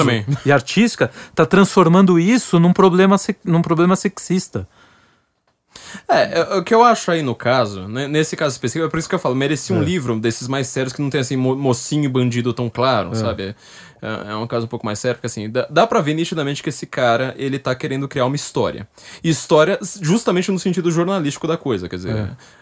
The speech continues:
Speaker 1: o que, que, que o americano chama de story, né? Quer dizer,
Speaker 2: Uhum.
Speaker 1: tipo, "Ah, I have a story." Quer dizer, o cara, ele tem um fato relevantíssimo,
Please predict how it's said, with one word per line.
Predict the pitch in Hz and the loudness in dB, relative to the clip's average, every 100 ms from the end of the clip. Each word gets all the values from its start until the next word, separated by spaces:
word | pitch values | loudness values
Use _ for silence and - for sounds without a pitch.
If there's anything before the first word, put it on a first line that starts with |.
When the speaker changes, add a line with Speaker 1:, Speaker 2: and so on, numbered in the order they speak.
| - | -10
Speaker 1:
o | |
que, | 110 127 | -2 0
que, | 127 135 127 | 0 0 0
que | 131 | 2
o | |
americano | 135 123 139 | 0 0 -2
chama | 143 143 | 0 -2
de | |
story, | 127 - 151 117 90 | -4 2 4 4 0
né? | - 85 | -6 -8
Quer | |
dizer, | 120 98 | -6 -4
Speaker 2:
Uhum. | |
Speaker 1:
tipo, | 127 | 0
"Ah, | 135 160 123 | 4 4 6
I | 123 | 4
have | 135 151 | 2 0
a | |
story." | 147 - 120 92 82 - - - - | -2 -2 0 0 -4 -12 -20 -20 -8
Quer | 131 | -6
dizer, | 107 - - | -6 -8 -8
o | |
cara, | 120 139 165 170 120 - | -6 0 2 2 0 -2
ele | 123 120 127 | -2 0 -2
tem | - 135 131 127 123 _ _ _ _ _ _ _ _ _ 330 | -4 -2 -2 -2 -6 _ _ _ _ _ _ _ _ _ 0
um | 262 | 2
fato | 302 - 151 120 - | 2 4 4 4 -2
relevantíssimo, | 113 147 165 165 151 185 - 151 - - 196 233 | -4 0 2 2 2 0 0 -4 -4 -6 -6 -8